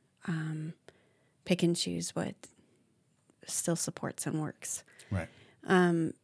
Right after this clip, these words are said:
Speaker 1: but I would tend to agree with that, um, just in our own personal experience, that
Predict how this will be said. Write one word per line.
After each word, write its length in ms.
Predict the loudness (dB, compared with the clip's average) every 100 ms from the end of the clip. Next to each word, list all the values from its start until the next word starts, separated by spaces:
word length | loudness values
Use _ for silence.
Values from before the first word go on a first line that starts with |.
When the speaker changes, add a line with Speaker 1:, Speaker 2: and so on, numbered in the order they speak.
| _ _ -4
Speaker 1:
but 180 | 2 4
I 200 | 6 4
would 220 | 4 2
tend 340 | 2 4 4 2
to 340 | 2 2 2 0
agree 320 | 0 2 2
with 200 | 2 0
that, 280 | 0 0 -2 -10 -20 _ _ 0
um, 420 | 2 4 4 2 -2 -14 _ _ _ -20 _ _ 0
just 320 | 4 4 2
in 80 | -2
our 140 | -4 -2
own 320 | 4 4 4 0
personal 420 | -2 0 0 0
experience, 720 | 0 2 4 4 4 2 -4 -14 -20 _ -20 -20 -20 -20 _ 0
that 640 | 4 6 4 0 -4 -6